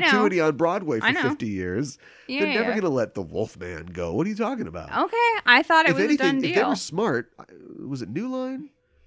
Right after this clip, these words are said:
Speaker 1: We've had this talk before.
Speaker 2: I don't know.
Speaker 1: Whoever owns or owned Monster Squad, they should
Speaker 2: Mm.
Speaker 1: buy Monster Squad.
Speaker 2: Yeah.
Speaker 1: Then they could do a Monster Squad remake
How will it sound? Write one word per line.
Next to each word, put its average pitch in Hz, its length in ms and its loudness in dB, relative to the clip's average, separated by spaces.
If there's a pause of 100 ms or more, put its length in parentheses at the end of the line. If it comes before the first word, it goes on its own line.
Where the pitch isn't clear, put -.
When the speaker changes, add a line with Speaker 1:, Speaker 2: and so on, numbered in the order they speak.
Speaker 1:
We've 202 120 -8
had 135 140 -2
this 120 120 -8
talk 95 240 -10
before. - 240 -12
Speaker 2:
I 170 120 -6
don't 185 120 -6
know. 180 320 -8
Speaker 1:
Whoever 220 420 0
owns 160 520 0
or 120 200 -6
owned 139 560 -4
Monster 147 300 -6
Squad, 92 480 -8 (260)
they 233 120 0
should 220 160 2
Speaker 2:
Mm. 208 80 -2
Speaker 1:
buy 170 240 -2
Monster 190 400 -8
Squad. 110 560 -12
Speaker 2:
Yeah. 170 340 0
Speaker 1:
Then 165 140 2
they 175 80 0
could 170 160 -6
do 180 160 -2
a - 20 0
Monster 160 320 -4
Squad 107 300 -6
remake 92 480 -8